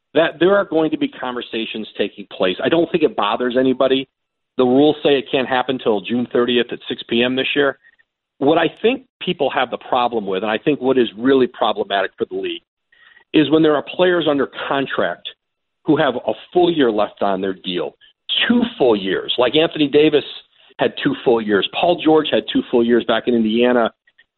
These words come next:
Uh, uh, Kawhi Leonard had two years left in San Antonio. And when there's a sense that teams, a-, as one G M said to me, "The difference between tampering and interference, don't interfere in my team." And what's going on is you're inter-, that there's interference going on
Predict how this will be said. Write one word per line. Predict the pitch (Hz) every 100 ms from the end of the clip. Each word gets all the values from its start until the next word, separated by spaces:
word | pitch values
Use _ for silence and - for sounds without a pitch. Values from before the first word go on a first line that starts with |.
| -
Uh, | 110 101 98 95 - _ _ _ _ - _ -
uh, | 98 - - - - - _ - -
Kawhi | - 147 156 156
Leonard | 156 156
had | 123 117 -
two | 143
years | 127 113
left | 113 113
in | 107 -
San | 120
Antonio. | 107 - 127 110 80 - - - - -
And | 135
when | 143 160
there's | 185 226
a | 208 -
sense | - 156 151 -
that | 123 - -
teams, | 156 160 160 151 - - _ _ _ _ _
a-, | 131 131
as | 143
one | - 160 196
G | 160 156
M | 139 -
said | 127
to | 123
me, | 127
"The | 123
difference | - 190 226
between | 214 190 165 139 -
tampering | 143 151 160 143 131
and | 117
interference, | 117 - 117 104 80 - - - _ _ 107
don't | - 156 180
interfere | 165 131 - 127 113
in | 98
my | 95 85 -
team." | - 82 - _ _ -
And | - 123
what's | 135
going | - 151 143
on | 147 147
is | 131 107
you're | 123 120
inter-, | 131 127 -
that | 117 98
there's | 120 113
interference | 135 139 - 147 135 131 127
going | 120 113 110
on | 110 107